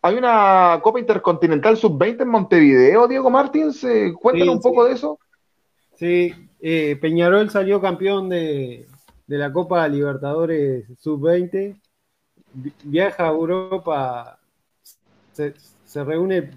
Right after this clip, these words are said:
Speaker 2: el presidente de Peñarol, eh, Rubio, con, con los directivos de, de uefa y organizan la, la primer Copa Intercontinental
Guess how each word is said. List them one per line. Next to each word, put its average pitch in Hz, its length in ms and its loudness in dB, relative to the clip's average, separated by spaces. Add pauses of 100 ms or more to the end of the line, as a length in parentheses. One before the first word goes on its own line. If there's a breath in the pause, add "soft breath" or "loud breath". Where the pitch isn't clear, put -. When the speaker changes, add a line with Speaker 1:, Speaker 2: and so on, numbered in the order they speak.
(140)
Speaker 2:
el 139 140 -8
presidente 151 460 -4
de 151 100 -2
Peñarol, 143 720 -6 (400)
eh, 123 240 -10
Rubio, 190 500 -2 (160)
con, 127 600 -10 (140)
con 147 120 -6
los 143 120 -2
directivos 156 560 0
de, 135 300 -2
de 143 200 -4
uefa 185 560 -4
y 143 440 -4
organizan 156 580 -2
la, 151 300 -2
la 143 200 -6
primer 180 460 -4
Copa 185 400 -2
Intercontinental 147 1120 -4